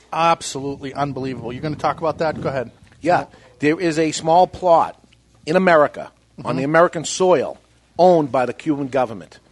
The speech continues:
Speaker 2: Should we be outraged or what? This is a piece of America that is Cuban, owned by Fidel Castro and the Cuban regime. And it's been there for a long, long time. It has a long story to it, over a hundred years. And, um,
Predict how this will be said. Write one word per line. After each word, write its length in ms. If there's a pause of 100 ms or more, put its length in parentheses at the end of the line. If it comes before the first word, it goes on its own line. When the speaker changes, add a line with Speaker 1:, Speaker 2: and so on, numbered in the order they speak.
(280)
Speaker 2:
Should 220
we 140
be 180
outraged 560
or 100
what? 340
This 220
is 360
a 180
piece 440
of 180
America 640 (560)
that 300
is 440 (100)
Cuban, 460 (160)
owned 260
by 240
Fidel 300
Castro 640 (100)
and 100
the 60
Cuban 340
regime. 440 (340)
And 140
it's 100
been 220
there 260
for 180
a 80
long, 480
long 280
time. 500 (260)
It 60
has 160
a 80
long 240
story 360
to 160
it, 40
over 220
a 80
hundred 320
years. 500 (560)
And, 400
um, 560